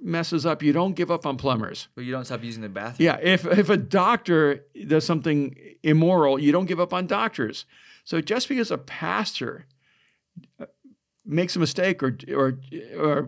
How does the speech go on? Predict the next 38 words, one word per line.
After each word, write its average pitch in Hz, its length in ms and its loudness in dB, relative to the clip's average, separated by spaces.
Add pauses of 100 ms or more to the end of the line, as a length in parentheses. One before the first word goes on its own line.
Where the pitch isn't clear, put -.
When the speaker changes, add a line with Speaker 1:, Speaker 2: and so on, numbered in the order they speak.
(200)
Speaker 1:
does 185 240 2
something 170 460 -2
horrifically 151 720 0
wrong, 156 340 -2 (320)
it 180 160 -4
doesn't 190 360 -2
invalidate 143 720 -4
the 127 60 -2
role 123 460 0
of - 180 -10
pastors. 131 560 -4 (300)
It 120 100 -8
doesn't 151 280 0
invalidate 131 460 -2
the 127 80 -6
role 120 260 -2
of 113 100 -4
your 127 100 0
faith. 110 380 -4 (240)
It 151 120 -4
doesn't 147 400 -2 (100)
mean 131 180 0
that 147 120 0
Jesus 123 420 -6
isn't 117 260 -6
real. 160 400 -4 (180)
It 165 160 -2
means 180 220 -2 (100)
humans 202 380 -2 (100)
are 160 160 -2
imperfect. 190 640 -2 (220)
And 165 100 2
in 135 160 0
Speaker 2:
Yeah. 131 160 -16
Speaker 1:
every 220 380 0
arena 170 340 2
of 143 220 -2
life, 117 440 -4